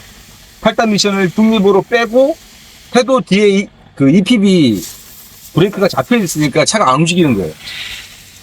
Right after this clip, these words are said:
그래서 뒷바퀴를, 일반 기름차가 와서 뒷바퀴를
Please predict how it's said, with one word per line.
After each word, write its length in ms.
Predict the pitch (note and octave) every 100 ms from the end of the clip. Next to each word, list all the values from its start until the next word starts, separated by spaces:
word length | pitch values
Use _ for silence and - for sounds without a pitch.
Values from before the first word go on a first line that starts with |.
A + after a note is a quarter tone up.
| - - -
그래서 420 | D#3 E3 A3+ C4 - - - -
뒷바퀴를, 680 | F3 F3+ A3 G#3+ F#3 D3+ B2+ - - - - _ - - - - - - - - -
일반 260 | A3+ A#3+ F#3
기름차가 340 | F#3+ F#3 E3+
와서 160 | E3+ D#3+
뒷바퀴를 460 | F3 F#3+ E3 B2